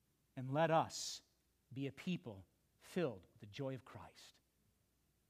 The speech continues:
Lord, we ask this not for our own joy. We ask it for your glory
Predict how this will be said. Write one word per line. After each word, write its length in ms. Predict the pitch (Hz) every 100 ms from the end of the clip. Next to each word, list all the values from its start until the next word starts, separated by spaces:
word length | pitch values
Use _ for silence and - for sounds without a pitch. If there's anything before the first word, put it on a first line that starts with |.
| _ _ _ _ _ _ 135
Lord, 160 | 135
we 160 | 135 151
ask 300 | 156 151 -
this 160 | 123
not 220 | 151 156 -
for 100 | 151
our 160 | 147
own 160 | 147 147
joy. 220 | 139 147
We 100 | 143
ask 300 | 147 147 -
it 80 | 147
for 120 | -
your 140 | 135 156
glory 420 | 135 143 139